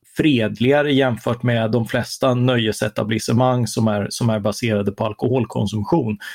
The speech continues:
i alla fall innan polisen dök upp och, eh, stormade ställena. Eh, och, eh,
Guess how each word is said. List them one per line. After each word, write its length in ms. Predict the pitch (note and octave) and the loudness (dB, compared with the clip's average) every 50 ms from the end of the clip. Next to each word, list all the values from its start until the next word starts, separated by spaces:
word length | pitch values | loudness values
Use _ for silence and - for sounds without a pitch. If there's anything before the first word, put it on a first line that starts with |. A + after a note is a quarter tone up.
| - - _ | -18 -10 _
i 60 | - B2+ | 0 0
alla 180 | B2 A2+ G#2 | 2 2 0
fall 140 | - - B2 | 0 0 0
innan 360 | B2 A#2 G#2+ G#2+ G#2 G2+ G2+ | 2 2 2 2 2 0 -2
polisen 600 | - - C3 A#2 A#2+ D3 C#3+ A#2 - - C#3 B2+ | -2 0 2 2 4 4 2 0 0 0 0 2
dök 240 | B2 A#2+ A2+ - - | 2 2 0 -2 -4
upp 180 | - - - _ _ - | -6 -6 -6 _ _ -6
och, 380 | - - - _ _ - - | -6 -6 -6 _ _ -8 -4
eh, 520 | C3 A2 G#2+ A2 - - A2 - - - - | -2 -2 -2 -2 -4 -6 -10 -12 -14 -14 -14
stormade 600 | - - B2+ A#2+ A#2 G#2+ G2+ G#2+ A2+ A#2 A#2 A2 | -8 -2 0 0 0 0 0 0 0 0 -2 -2
ställena. 460 | - - B2+ A2+ G#2 A#2 A#2+ A#2+ - - - - - - - - - - - _ _ - - | -2 -2 -2 -2 -2 -2 -4 -6 -6 -6 -10 -14 -14 -14 -16 -18 -20 -20 -20 _ _ -2 2
Eh, 220 | C3 C3 B2+ B2 - - _ | 2 4 4 2 0 -4 _
och, 460 | - D3+ C#3 B2+ - _ _ - - C#3+ | 0 2 2 2 0 _ _ 0 2 4
eh, 260 | C3 B2+ B2 A#2+ | 4 4 4 2